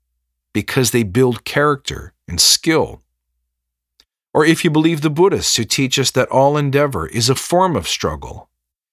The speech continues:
and that until you are struggling, reaching, straining to get your goals,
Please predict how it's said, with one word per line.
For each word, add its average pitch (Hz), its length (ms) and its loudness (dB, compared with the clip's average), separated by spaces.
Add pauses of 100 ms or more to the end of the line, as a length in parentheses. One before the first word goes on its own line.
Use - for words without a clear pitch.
(140)
and 135 160 2
that 135 140 2
until 170 440 2
you 170 240 2
are 151 140 4
struggling, 117 800 -2
reaching, 135 680 0
straining 160 800 2
to - 140 -4
get 120 360 -2
your 78 120 -4
goals, 80 800 -2